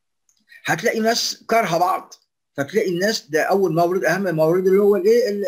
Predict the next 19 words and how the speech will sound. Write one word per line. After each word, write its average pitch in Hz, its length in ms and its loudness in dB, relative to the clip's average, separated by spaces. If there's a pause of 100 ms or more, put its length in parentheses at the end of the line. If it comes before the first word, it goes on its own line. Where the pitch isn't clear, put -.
ال-، 202 320 -4
المان 240 260 -2
باور 269 300 0
زي 220 100 -2
ما 214 100 -6
قلنا. 226 320 -6 (360)
فهتلاقي 190 360 -2
الناس 220 320 -2
ايه، 196 340 -2 (340)
آه، 165 40 -2
آه، 160 760 0
اللي 240 140 2
قرفان 214 340 0
يشتغل 185 420 -2
بقى، 165 340 2
واللي 185 200 0
قرفان 175 320 0
يجي 175 120 -8
الشغل، 175 460 -2